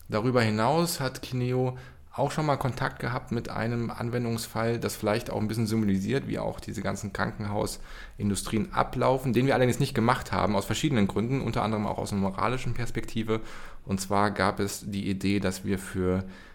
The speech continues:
ähm, für Krankenhäuser ein Business-Dashboard bauen, wo Krankenhäuser ganz individuell beurteilen können, wie lukrativ sind meine einzelnen Abteilungen. Also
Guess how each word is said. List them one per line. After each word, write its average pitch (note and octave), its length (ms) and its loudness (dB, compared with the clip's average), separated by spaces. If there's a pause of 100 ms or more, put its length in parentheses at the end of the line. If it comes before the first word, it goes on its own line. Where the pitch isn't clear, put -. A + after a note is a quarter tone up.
(220)
ähm, F2 880 -2 (120)
für G#2 140 -2
Krankenhäuser F#2+ 840 0
ein F2 420 0 (440)
Business-Dashboard F2+ 960 2
bauen, G2+ 460 0 (400)
wo B2+ 460 2 (420)
Krankenhäuser A2 600 0
ganz A2 200 0
individuell G2+ 680 0
beurteilen G#2+ 580 -2
können, G2+ 340 0 (420)
wie A2 380 0 (520)
lukrativ A#2+ 580 0
sind G#2 160 0
meine G2 440 2
einzelnen G2 280 -2
Abteilungen. F2 440 -4
Also F2+ 280 -2